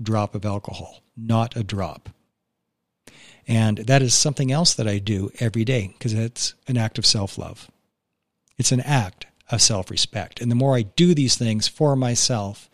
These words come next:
the better I feel about myself. The better I feel myself about myself,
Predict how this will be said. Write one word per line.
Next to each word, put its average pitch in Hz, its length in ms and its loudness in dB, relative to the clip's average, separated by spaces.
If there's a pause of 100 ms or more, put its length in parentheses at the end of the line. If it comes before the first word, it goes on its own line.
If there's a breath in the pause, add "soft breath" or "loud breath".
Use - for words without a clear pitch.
(260 soft breath)
the 117 100 2
better 120 220 4
I 113 80 0
feel 156 300 0
about 107 260 -2
myself. 101 560 -6
The 123 120 -4
better 131 180 4
I 113 40 2
feel 160 180 2
myself 107 540 2 (220 loud breath)
about 110 260 0
myself, 98 500 -4